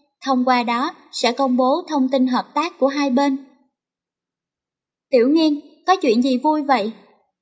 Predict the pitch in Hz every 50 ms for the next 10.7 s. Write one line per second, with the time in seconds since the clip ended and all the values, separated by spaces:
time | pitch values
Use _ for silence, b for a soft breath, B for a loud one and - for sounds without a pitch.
0 | _ _ _ _ _ _ _ _ 277 277 269 277 269 240 226 220 226 208 196 208
1 | 262 269 262 277 302 311 330 311 285 262 269 269 269 269 262 262 262 269 285 349
2 | 339 - 254 208 202 208 208 185 208 220 233 202 185 214 - 294 285 285 277 277
3 | - - _ _ _ _ - 269 240 240 240 196 196 247 294 330 311 269 240 226
4 | 226 - 247 240 240 - 254 240 226 233 233 208 - - 240 254 240 226 220 226
5 | - _ _ _ _ _ _ - - 285 302 285 294 359 359 - - - 359 370
6 | 370 - - 294 269 269 262 247 208 208 233 247 285 285 285 277 269 254 226 190
7 | 190 247 302 339 - - _ _ _ _ _ _ _ _ _ _ _ _ _ _
8 | _ _ _ _ _ _ - 285 277 262 262 269 269 269 262 262 254 233 247 240
9 | 226 233 226 202 220 220 294 294 285 285 277 302 302 294 285 285 - - _ -
10 | - 226 240 247 269 240 220 - 233 240 269 311 349